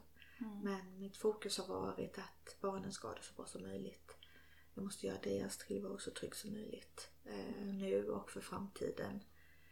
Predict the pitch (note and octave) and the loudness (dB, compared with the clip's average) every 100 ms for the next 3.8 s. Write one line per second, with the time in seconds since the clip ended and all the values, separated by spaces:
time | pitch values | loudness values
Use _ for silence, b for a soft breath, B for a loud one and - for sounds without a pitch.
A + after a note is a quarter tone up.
0 | B B B G#3+ G3 G3 F#3 F#3 F#3 F#3 | B B B -2 0 0 -2 -4 -4 -6
1 | F#3 F#3 F#3 F3+ F3+ F#3 G3 G3 F#3+ F#3 | -6 -8 -8 -8 -8 -6 -4 -2 -2 0
2 | F#3+ F#3+ - F3+ F3 - - - F#3+ F#3+ | 0 2 0 0 0 2 0 0 -2 -2
3 | - - G3+ F#3+ F#3 F#3 G3 | -8 -8 -4 -4 -6 -8 -8